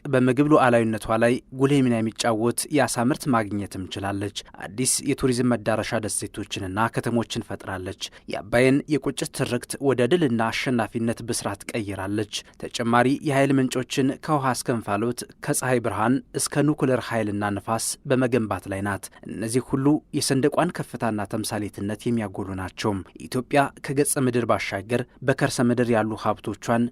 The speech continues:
ወደ መጠቀም ተሸጋግራለች። በተፈጥሮ ጋዝ ማውጣት የታየውን ስኬት ለማላቅ፣ በነዳጅ ዘይትም ለመድገም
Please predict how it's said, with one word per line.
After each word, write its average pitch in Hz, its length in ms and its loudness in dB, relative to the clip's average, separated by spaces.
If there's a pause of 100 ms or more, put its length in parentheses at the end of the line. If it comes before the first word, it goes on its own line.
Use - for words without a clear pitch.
(140)
ወደ 135 180 2
መጠቀም 113 460 -4
ተሸጋግራለች። 101 760 -6 (220)
በተፈጥሮ 135 560 -2
ጋዝ 123 240 6
ማውጣት 131 400 4
የታየውን 120 460 0
ስኬት - 320 -4
ለማላቅ፣ 107 460 0 (220)
በነዳጅ 120 460 4
ዘይትም 110 300 -2
ለመድገም 107 480 2